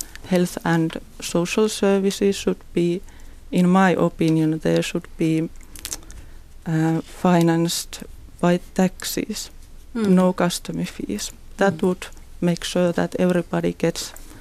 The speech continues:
Speaker 1: treatment when they need it.
Speaker 2: Okay.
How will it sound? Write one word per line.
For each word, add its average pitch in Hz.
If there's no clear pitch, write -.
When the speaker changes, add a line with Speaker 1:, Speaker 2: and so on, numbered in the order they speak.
Speaker 1:
treatment 190
when 165
they 175
need 180
it. -
Speaker 2:
Okay. 175